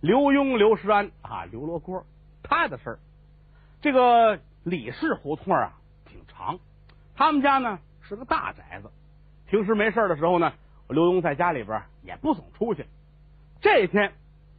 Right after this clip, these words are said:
正在前院跟家里的几个人呢正聊天儿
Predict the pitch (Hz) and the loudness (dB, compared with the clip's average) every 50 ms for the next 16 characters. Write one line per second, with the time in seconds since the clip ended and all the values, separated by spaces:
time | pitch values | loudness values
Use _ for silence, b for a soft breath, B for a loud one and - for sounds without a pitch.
0 | - - - 330 269 226 226 214 - - - - 175 214 277 311 320 240 175 - | -8 0 0 0 2 2 0 0 0 -2 -8 -4 -2 0 2 2 2 2 0 -2
1 | 233 254 233 - 262 269 262 202 127 131 165 151 131 107 101 95 110 151 190 175 | -6 -10 -4 -2 0 0 0 -2 -4 -10 -12 -14 -14 -16 -16 -12 -12 -10 -10 -10
2 | - 160 120 117 135 185 202 - 254 254 262 | -12 -12 -10 -10 -10 -10 -6 -2 -2 -2 -2